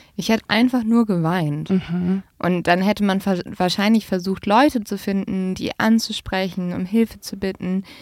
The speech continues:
Speaker 1: Aber das ist ja auch nicht so einfach
Speaker 2: Da ist
Speaker 1: in
Speaker 2: ja auch
Speaker 1: Indien.
Speaker 2: niemand. Also der Zug
Speaker 1: Ja.
Speaker 2: ist leer. Also er kann noch nicht mal mehr irgendwen auf sich aufmerksam machen und auch kein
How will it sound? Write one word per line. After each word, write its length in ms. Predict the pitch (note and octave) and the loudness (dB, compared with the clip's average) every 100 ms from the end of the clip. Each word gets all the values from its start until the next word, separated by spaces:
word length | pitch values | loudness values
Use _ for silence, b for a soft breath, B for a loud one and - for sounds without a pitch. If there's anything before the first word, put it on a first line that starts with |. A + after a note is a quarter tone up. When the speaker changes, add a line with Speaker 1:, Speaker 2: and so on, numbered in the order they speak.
| B B B _ - | B B B _ -6
Speaker 1:
Aber 180 | F#3+ | -2
das 180 | F#3+ F#3+ | 0 -2
ist 160 | G#3 - | -6 -4
ja 140 | G#3 | -4
auch 80 | G3 | 0
nicht 180 | G#3 - | -2 -2
so 300 | G3+ F#3+ F#3+ _ | -4 -4 -4 _
einfach 480 | - A3+ B3+ - F3 | 0 2 2 -2 -4
Speaker 2:
Da 100 | F3+ | 0
ist 180 | G3 A#3 | 0 0
Speaker 1:
in 40 | |
Speaker 2:
ja 120 | F3 A#3 | 0 2
auch 160 | E3 | 2
Speaker 1:
Indien. 340 | D#3+ F3+ F3+ F3 | 4 4 4 4
Speaker 2:
niemand. 440 | E3 D#3+ D#3+ D#3+ - | 4 2 0 -4 2
Also 160 | F#3 | 4
der 140 | F3+ F3+ | 6 2
Zug 240 | - F3+ | 0 -2
Speaker 1:
Ja. 20 | |
Speaker 2:
ist 240 | F#3 F3 G3+ | 0 0 -2
leer. 360 | A#3 G3 E3 E3 | 0 -2 -4 -6
Also 240 | E3+ F3 | -4 -2
er 120 | - | -2
kann 220 | F3+ G3 | -2 2
noch 140 | G3+ F#3+ | 2 4
nicht 220 | G#3+ G#3+ | 0 2
mal 140 | G#3 | 2
mehr 300 | F#3+ F#3 - | 2 2 0
irgendwen 560 | - G3+ F#3+ F3+ F3+ F3+ - | -4 -2 0 0 0 0 0
auf 160 | F#3+ F3+ | 2 2
sich 160 | G3 - | 0 0
aufmerksam 460 | A3+ G#3 F#3+ F3+ | 2 2 0 -2
machen 300 | E3+ E3 F3+ | -2 0 -2
und 140 | - F3+ | 0 0
auch 140 | F#3 | -2
kein 320 | - F#3+ F#3 | -2 0 -2